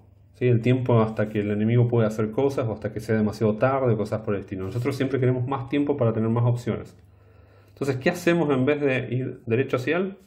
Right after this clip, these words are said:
Nos ponemos medio de costado y nos vamos de costado. ¿Cuánto de costado?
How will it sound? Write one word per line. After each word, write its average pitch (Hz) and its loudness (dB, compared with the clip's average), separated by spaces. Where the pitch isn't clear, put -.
Nos 135 0
ponemos 156 0
medio 143 2
de 120 2
costado 165 0
y 123 -8
nos 110 2
vamos 123 2
de 107 4
costado. - -6
¿Cuánto 214 4
de 165 4
costado? 170 0